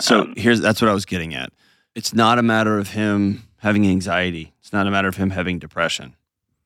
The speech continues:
Speaker 1: I know loads of people, myself included, who have those traditional diagnostics that have great relationships.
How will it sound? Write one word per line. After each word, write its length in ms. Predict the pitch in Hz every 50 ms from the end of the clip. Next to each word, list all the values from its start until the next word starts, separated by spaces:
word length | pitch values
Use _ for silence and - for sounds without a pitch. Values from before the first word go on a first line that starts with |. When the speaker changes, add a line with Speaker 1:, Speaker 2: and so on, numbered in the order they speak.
| _ _ _ _ _ _ _ _ _ _ _ _ _ _ _ _
Speaker 1:
I 100 | _ 98
know 120 | 92 87 95
loads 360 | 90 90 95 95 98 95 92
of 100 | 90 -
people, 280 | - 92 87 - 85 85
myself 420 | 82 82 85 - - 92 90 -
included, 480 | 90 87 - - 95 95 95 92 80 -
who 120 | - 87
have 300 | 87 - 82 82 82 85 -
those 460 | 87 87 87 87 87 - - - _ _ _ _ _ _
traditional 520 | - - 90 92 95 - - 104 95 95
diagnostics 880 | 87 92 76 76 78 78 78 82 95 98 95 - - 71 76 - -
that 120 | - 85 92
have 260 | 85 78 - 107 _
great 340 | - 76 64 85 90 80 -
relationships. 840 | 65 69 69 85 92 90 - - 73 - - - - - _ -